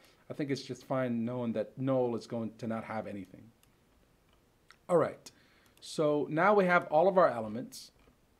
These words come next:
Um, if we wanna preview our elements in our Rhino window, another way of doing that is to go to Element, and we can get Element Geometry. And under L O D here, L O D here stands for Level of Development. You can right-click and say Fine,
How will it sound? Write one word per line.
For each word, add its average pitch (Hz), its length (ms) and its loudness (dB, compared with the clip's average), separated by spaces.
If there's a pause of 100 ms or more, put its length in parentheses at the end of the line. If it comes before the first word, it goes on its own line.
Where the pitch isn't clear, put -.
(180)
Um, 117 360 -4 (340)
if - 220 -14
we 143 180 -2
wanna 220 200 2
preview 185 360 0
our 131 140 6
elements 170 340 0
in 139 60 -2
our 117 120 -2
Rhino 151 280 0
window, 190 320 -2
another 156 240 -2
way 185 160 2
of 139 120 -6
doing 165 240 -6
that 165 200 -4
is 127 240 -6
to 127 340 -4
go 127 240 -2
to 120 520 -4
Element, 175 560 0 (340)
and 120 100 -8
we 131 100 -2
can 127 140 -2
get 131 380 -2
Element 147 320 -4
Geometry. 151 680 -6 (600)
And 131 100 -2
under 143 340 0
L 170 140 2
O 185 80 4
D 151 260 -6
here, 185 240 0
L 147 180 0
O 156 40 -2
D 147 260 -6
here 151 160 -2
stands 139 300 -6
for 120 160 -6
Level 135 240 0
of 123 80 -2
Development. 139 420 -4
You 135 80 -4
can 123 160 -8
right-click 147 460 -2
and 127 80 -6
say 123 300 -6
Fine, 151 640 -6